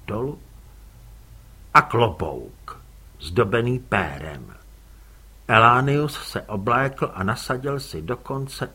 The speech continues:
i klobouk. A cítil se spokojený, klidný a vyrovnaný,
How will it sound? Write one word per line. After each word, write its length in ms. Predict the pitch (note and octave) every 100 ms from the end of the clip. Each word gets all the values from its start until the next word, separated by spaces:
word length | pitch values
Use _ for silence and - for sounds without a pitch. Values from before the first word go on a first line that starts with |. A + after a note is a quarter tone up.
| -
i 60 |
klobouk. 1040 | A#2+ - E2+ D#2+ B1 A1 G1+ G1+ - - - - - - - - - - - -
A 80 | -
cítil 440 | - G3 F#3+ A3
se 180 | A3 A2+
spokojený, 1120 | - - B2 - G#3 G#3 G#3 G3+ G3+ G3+ F#3+ -
klidný 720 | B2+ D3+ C#3 E3 E3+ E3+ E3
a 100 | E2+
vyrovnaný, 1000 | F2+ A2 C3 C3 C#3+ D3 D3 D3+ D#3 D#3